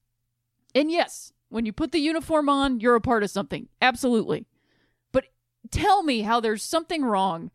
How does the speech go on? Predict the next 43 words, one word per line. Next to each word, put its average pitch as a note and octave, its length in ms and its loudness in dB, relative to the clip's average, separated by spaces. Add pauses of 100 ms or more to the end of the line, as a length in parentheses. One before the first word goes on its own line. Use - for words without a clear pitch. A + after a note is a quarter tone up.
(340)
in A#3+ 200 2
letting D4 280 4
a B3 60 2
f-, G3 120 -10
six-year-old - 1200 -4 (520)
get E4+ 240 0
a - 60 2
trophy D4 540 -2
for C#4 200 -6
maybe F4 340 0
one C#4+ 180 2
of B3+ 80 0
the - 120 2
only D#4+ 280 2
times C4 400 0
in A#3+ 80 0
their G#3 160 -2
entire A#3+ 380 -2
life E3 400 -2 (380)
for B3+ 180 0
sports. - 600 -4 (1400)
And C#4 140 4
then F#4 100 -2
they, F#4+ 220 -2
what? G#4+ 260 -4 (480)
They D#4 160 0
keep F#4+ 280 0
that F4 200 2
trophy D#4 340 0
on C#4+ 140 2
their C4+ 100 0
shelf C#4 260 0
and B3+ 100 0
they B3 100 2
think, A#3+ 240 -2
"I E4 180 0
was F#4+ 160 0
a D4 60 -4
part A#3+ 260 0
of G#3 80 -4
something." D3+ 420 -8 (520)
And C4 180 4
now D4 480 2